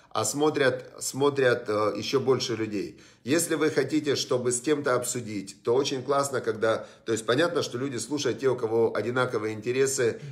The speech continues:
те, которые хотят приблизиться к Богу, узнать про Бога больше и так далее. То есть можно как-то объединяться и обсуждать потом, э, если вы с одного города, можно встречаться и так далее.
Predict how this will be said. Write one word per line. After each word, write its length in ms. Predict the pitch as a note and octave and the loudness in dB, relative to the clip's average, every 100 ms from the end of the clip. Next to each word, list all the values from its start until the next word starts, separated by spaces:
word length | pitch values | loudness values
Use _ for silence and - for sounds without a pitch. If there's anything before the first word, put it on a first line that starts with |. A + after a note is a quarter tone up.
| - | -2
те, 120 | B2 | 0
которые 320 | B2 B2 A2 | 0 0 0
хотят 320 | A2 B2 A2+ | 0 0 0
приблизиться 560 | - G#2+ C3 B2 A2 G#2+ | -2 -6 -4 -4 -4 -4
к 100 | G2+ | -2
Богу, 240 | G#2+ F#2+ | -2 -2
узнать 340 | F#2 F#2 B2+ B2 | -4 0 -2 0
про 120 | G#2+ | -2
Бога 260 | G#2 G2+ G2+ | -2 -2 -2
больше 340 | G2+ F#2+ G#2+ | -2 -4 -4
и 20 | |
так 160 | G2+ A#2+ | -4 -2
далее. 400 | D#3+ E3+ D#3+ - - - | 0 4 2 2 -12 -8
То 80 | C3+ | -2
есть 100 | B2 | 0
можно 360 | E3+ F3 D3+ C#3 | 2 2 2 4
как-то 320 | D3 C3+ B2+ | 4 4 2
объединяться 1000 | B2+ B2+ B2+ D3 D#3+ C#3+ C#3 A#2+ A2+ - | 2 0 0 2 2 2 4 4 4 0
и 440 | A#2 A#2 A#2+ A2 - - | -6 -2 0 0 -4 -2
обсуждать 760 | A#2+ A#2 - A2+ C#3+ D3 D3 | 0 0 -2 2 6 6 6
потом, 640 | C#3 A2+ B2 A#2 A2+ G#2 G2+ | 2 2 4 4 2 0 0
э, 40 | |
если 200 | A2 A2 | 0 0
вы 100 | B2 | -2
с 80 | B2 | 0
одного 300 | A#2 A#2+ A#2+ | 0 0 0
города, 340 | B2+ C3 G#2+ | 2 2 0
можно 260 | G#2+ G#2+ G2+ | -2 -4 -4
встречаться 600 | - A2+ A2 D3 A#2 A#2+ | -6 -8 0 2 2 -2
и 20 | |
так 160 | A2 B2 | -2 0
далее. 400 | E3 F3 E3 | 2 2 2